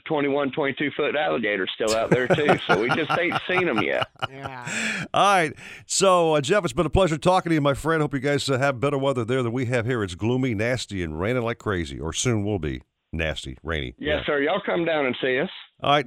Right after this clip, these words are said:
Speaker 3: And one, one more thing. Uh, where's that, that nice accent of yours coming from? Where you, where were you raised?
Speaker 1: Oh, right, right here in Glades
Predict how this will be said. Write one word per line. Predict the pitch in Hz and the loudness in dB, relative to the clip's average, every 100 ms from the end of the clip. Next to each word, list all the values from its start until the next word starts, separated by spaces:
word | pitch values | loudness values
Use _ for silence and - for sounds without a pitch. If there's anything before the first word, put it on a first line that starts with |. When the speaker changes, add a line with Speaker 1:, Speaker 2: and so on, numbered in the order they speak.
| 139 | 0
Speaker 3:
And | 151 | 0
one, | 160 208 | 2 2
one | 165 208 | 2 2
more | 202 | 2
thing. | 208 156 | 4 2
Uh, | 120 | 0
where's | 123 160 214 | -2 0 2
that, | 220 143 - - | 2 -2 -12 -4
that | 147 143 | -2 2
nice | 170 143 | 2 4
accent | 160 156 156 117 | 4 4 2 2
of | |
yours | 92 | 0
coming | - 95 87 | 0 -2 0
from? | 95 85 | -2 -2
Where | 120 | -2
you, | 147 | -2
where | 107 139 | -4 -4
were | 151 | -2
you | 117 | 0
raised? | 120 95 65 - _ _ _ _ _ _ _ _ | 0 0 -4 -10 _ _ _ _ _ _ _ _
Speaker 1:
Oh, | 123 160 131 | -2 0 0
right, | 143 160 - | 0 -2 -2
right | 117 139 156 | 0 0 0
here | 160 151 | 0 2
in | 151 | 0
Glades | 147 151 | 0 0